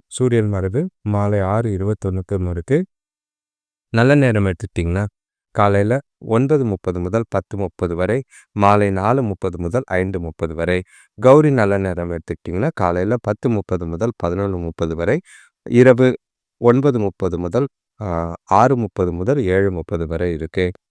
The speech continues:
ராகு காலம் எடுத்துக்கிட்டிங்கன்னா, இன்னைக்கு, ஆ, புதன்கிழமை, பன்னெண்டு பத்துல இருந்து ஒண்ணு நாப்பத்தி மூணு வரைக்கும் இருக்கு. யமகண்டம் காலையில ஏழு முப்பத்திரெண்டுல இருந்து ஒன்பது ஐந்து, ஐந்து வரைக்கும் இருக்கு. குளிகை பார்த்தீங்கன்னா,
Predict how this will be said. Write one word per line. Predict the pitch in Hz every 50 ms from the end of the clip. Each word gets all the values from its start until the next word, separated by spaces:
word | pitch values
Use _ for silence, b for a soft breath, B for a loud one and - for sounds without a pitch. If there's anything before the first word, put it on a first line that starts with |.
| _ _ _ -
ராகு | 104 101 101 110 123
காலம் | 117 120 113 104 101 95
எடுத்துக்கிட்டிங்கன்னா, | 92 87 - - 87 - - 92 85 95 117 151
இன்னைக்கு, | 151 120 104 95 92 - - 110 113 120 B B B B B B - -
ஆ, | 90 87 87 85 85 82 85 90 92
புதன்கிழமை, | 92 - 95 110 113 107 - 104 98 92 95 113 135 156 - _ _ _ _ _ _ _ _ _ _ _ _ _ _ _ _ _ _ _ _ _ _ _ _ _ -
பன்னெண்டு | 113 117 123 135 139 131
பத்துல | - - 98 - - 113 104 101
இருந்து | 95 90 101 120 147 135 101 95
ஒண்ணு | 104 110
நாப்பத்தி | 110 101 90 90 92 - 107 92 - 101
மூணு | 92 92 92 90 90
வரைக்கும் | 85 87 92 92 - 117 107 95 87
இருக்கு. | 80 87 85 - 139 147 147 -
யமகண்டம் | 98 95 92 101 120 127 127 104 87 80 90 98 104 - B B B B B B B _ _ _ _ -
காலையில | - 107 104 101 98 98 104 123 131
ஏழு | 101 101 110 123 143 139 127
முப்பத்திரெண்டுல | 101 98 95 - - 107 - - 92 90 87 85 87 85 85
இருந்து | 85 87 92 101 127
ஒன்பது | 120 98 90 95 95 110 98 95
ஐந்து, | 85 85 87 98 104 - -
ஐந்து | - 101 92 92 98 104 101 98
வரைக்கும் | 87 87 85 85 - - 98 90 82
இருக்கு. | 80 85 82 - 143 165 -
குளிகை | - - 117 113 113 120 113 107 - -
பார்த்தீங்கன்னா, | 85 82 - - 85 90 107 139